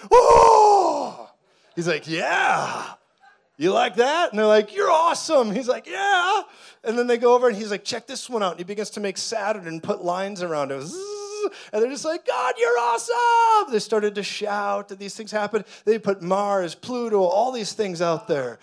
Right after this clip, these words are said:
Begins to do all this stuff. And they're like, "God, you're amazing. Yeah." Right? The angels are shouting.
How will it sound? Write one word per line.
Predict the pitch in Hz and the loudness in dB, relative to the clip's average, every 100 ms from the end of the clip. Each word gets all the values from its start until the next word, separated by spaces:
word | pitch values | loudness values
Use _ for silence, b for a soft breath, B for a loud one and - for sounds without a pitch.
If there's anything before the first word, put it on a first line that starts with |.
| B - | B -8
Begins | 240 247 | -4 -4
to | - | -2
do | 208 208 240 | -4 -2 -2
all | 240 | -2
this | 226 214 | 0 -2
stuff. | - 240 220 | -2 -4 -4
And | 208 | -4
they're | 208 | -2
like, | 214 208 - | -2 -4 -4
"God, | - - - 480 | -4 -2 -2 -2
you're | 466 494 | 0 0
amazing. | 480 453 453 480 480 480 480 494 | 0 -2 2 2 2 0 0 0
Yeah." | 453 494 480 480 466 453 240 | 0 -2 -4 -4 -2 -2 0
Right? | 175 214 220 | 2 0 -2
The | 180 | -6
angels | 196 202 185 | -6 -6 -6
are | 185 | -6
shouting. | - 254 294 294 233 139 | -6 -4 -2 0 0 -4